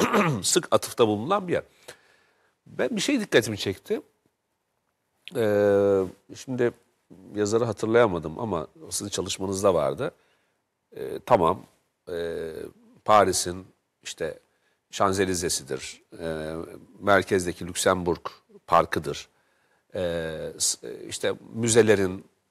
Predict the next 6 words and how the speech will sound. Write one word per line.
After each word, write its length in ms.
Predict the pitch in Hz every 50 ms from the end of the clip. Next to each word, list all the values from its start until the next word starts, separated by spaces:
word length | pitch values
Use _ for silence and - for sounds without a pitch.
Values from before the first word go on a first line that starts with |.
| _ _ - - - - - - - - 123
Dorsay'ın 600 | 104 101 104 - - 95 92 92 90 87 80 73
civarıdır 540 | 90 101 90 85 85 85 82 80 76 - 73
falan. 340 | - - 67 64 62 64 69 - _ _ _ _ _ - - -
Oralarda, 720 | - 156 127 104 101 90 80 76 80 113 156 180 190 - - -
e, 80 | 117 117 110 107 107 107 104 104 104 101 92 - _ _ _ _ _ _ _ _ _ -
müreffeh, 680 | 131 127 135 131 120 107 - - - 87 82 85 95